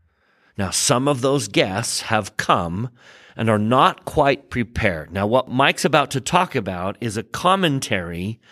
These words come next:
on those who have come to the wedding. And all of us are trying. I am desperately trying to prepare myself and my family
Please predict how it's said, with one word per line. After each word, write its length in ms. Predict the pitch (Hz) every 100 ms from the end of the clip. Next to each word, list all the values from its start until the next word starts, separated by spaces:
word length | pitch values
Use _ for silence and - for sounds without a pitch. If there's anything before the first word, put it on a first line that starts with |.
| - - - - _
on 320 | - 120 123
those 440 | 113 127 143 180 180
who 160 | 165
have 440 | 135 147 139 117 -
come 440 | - 165 151 139
to 160 | - 123
the 120 | 101
wedding. 400 | 90 90 76 73 - _ _ _ _ _ _ _ _ _ - - -
And 160 | - 131
all 260 | 117 135 175
of 100 | 165
us 180 | 165
are 160 | - 143
trying. 380 | - 147 107 95
I 160 | 120
am 260 | 156 151 135
desperately 640 | - 151 143 135 143 127
trying 380 | 127 - 135 135
to 100 | 117
prepare 400 | 95 113 - 123
myself 460 | 120 113 - 139 135
and 120 | 123
my 140 | 110
family 580 | 101 143 147 127 104 104